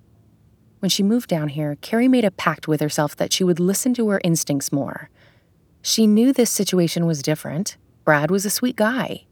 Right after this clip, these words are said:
He was only trying to be proactive. Someone needed to figure out what was going on, but his shoot first,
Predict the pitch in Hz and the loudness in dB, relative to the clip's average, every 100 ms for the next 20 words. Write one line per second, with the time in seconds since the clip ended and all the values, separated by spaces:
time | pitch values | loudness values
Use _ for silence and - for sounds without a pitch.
0 | _ _ 247 247 - 262 285 285 220 214 | _ _ 0 0 2 2 2 2 2 2
1 | 202 180 165 160 151 135 - - - - | 4 2 0 0 -2 -4 -10 -14 -14 -18
2 | _ _ _ _ _ _ - 226 254 262 | _ _ _ _ _ _ -2 4 6 6
3 | 196 208 202 175 - 156 160 175 - - | 6 4 4 2 0 0 2 2 0 -2
4 | 151 - 151 147 160 139 - 156 _ _ | -2 0 2 2 0 -2 -6 -12 _ _
5 | 196 190 185 - - 262 - 226 214 | 2 4 4 2 0 -2 0 0 0